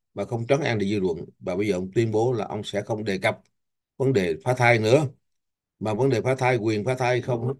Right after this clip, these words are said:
thì vấn đề thuộc về từng tiểu bang quyết định. Thuộc về từng tiểu bang quyết định và ông Trump không quyết định nó vấn đề này với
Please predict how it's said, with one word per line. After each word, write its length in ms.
thì 80
vấn 180
đề 200
thuộc 220
về 180
từng 160
tiểu 100
bang 220
quyết 120
định. 240
Thuộc 280
về 160
từng 340
tiểu 200
bang 280
quyết 120
định 260
và 200
ông 240
Trump 340
không 280
quyết 100
định 200
nó 220
vấn 200
đề 120
này 260
với 160